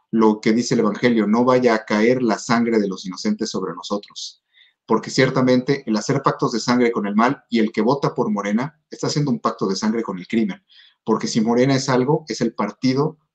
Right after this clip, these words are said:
político del crimen organizado en México, tanto de la política como del narcotráfico. Entonces, bueno, pues ese llamado que hicieron los obispos, a mí me gustaría transmitirlo, búsquenlo. Ahí está, para quien dice, "Es que los obispos no dicen nada", pues no estás informado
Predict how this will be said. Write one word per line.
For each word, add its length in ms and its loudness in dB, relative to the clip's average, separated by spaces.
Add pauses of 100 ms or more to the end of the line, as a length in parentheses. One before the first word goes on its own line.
político 500 -2
del 100 -4
crimen 320 2
organizado 480 -6
en 60 -4
México, 460 -12 (120)
tanto 320 0
de 60 4
la 140 0
política 600 -2 (280)
como 240 0
del 120 0
narcotráfico. 800 -6 (380)
Entonces, 360 -2
bueno, 280 2
pues 240 -4
ese 340 4
llamado 380 4
que 80 -2
hicieron 220 2
los 160 0
obispos, 340 -2
a 60 2
mí 60 2
me 100 4
gustaría 340 2
transmitirlo, 640 2
búsquenlo. 560 0 (400)
Ahí 180 4
está, 340 2
para 160 2
quien 140 -2
dice, 220 0
"Es 80 -4
que 80 2
los 120 2
obispos 320 2
no 140 2
dicen 240 0
nada", 260 4
pues 140 -8
no 80 0
estás 220 -4
informado 520 0